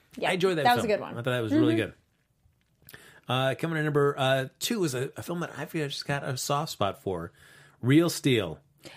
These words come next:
Speaker 2: two thousand eleven.
Speaker 1: That one was really cute.
Speaker 2: Yeah, twenty-seven point three million dollars.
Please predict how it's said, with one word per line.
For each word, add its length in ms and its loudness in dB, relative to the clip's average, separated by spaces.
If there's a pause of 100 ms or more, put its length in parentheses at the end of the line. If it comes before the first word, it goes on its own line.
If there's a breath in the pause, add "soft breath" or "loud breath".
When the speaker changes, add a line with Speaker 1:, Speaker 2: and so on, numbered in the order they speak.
(120)
Speaker 2:
two 100 4
thousand 300 4
eleven. 400 0 (360)
Speaker 1:
That 160 -2
one 100 -4
was 160 -4
really 220 0
cute. 280 -4 (140)
Speaker 2:
Yeah, 240 -4
twenty-seven 420 -4
point 200 -4
three 160 -6
million 240 -4
dollars. 400 -6